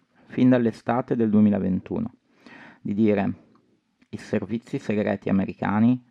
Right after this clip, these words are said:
hanno la certezza che nel prossimo inverno Vladimir Putin attaccherà l'Ucraina." Questa cosa non è stata creduta vera,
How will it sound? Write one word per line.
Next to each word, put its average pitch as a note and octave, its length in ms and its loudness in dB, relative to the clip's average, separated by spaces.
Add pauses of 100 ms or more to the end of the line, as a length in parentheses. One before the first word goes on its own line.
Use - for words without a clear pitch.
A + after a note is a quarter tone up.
(200)
hanno A2 260 4
la G2+ 120 0
certezza B2 1160 -4 (1200)
che - 120 -4
nel F2+ 180 -2
prossimo B2+ 440 -2
inverno G#2+ 640 0 (760)
Vladimir A2 420 0
Putin G2 380 -2 (260)
attaccherà - 560 -10 (180)
l'Ucraina." - 600 -6 (1000)
Questa - 240 -6
cosa F3 180 2
non G#2 200 4
è G#2 60 2
stata G#2 340 -4
creduta G2+ 440 -6
vera, A2 320 -2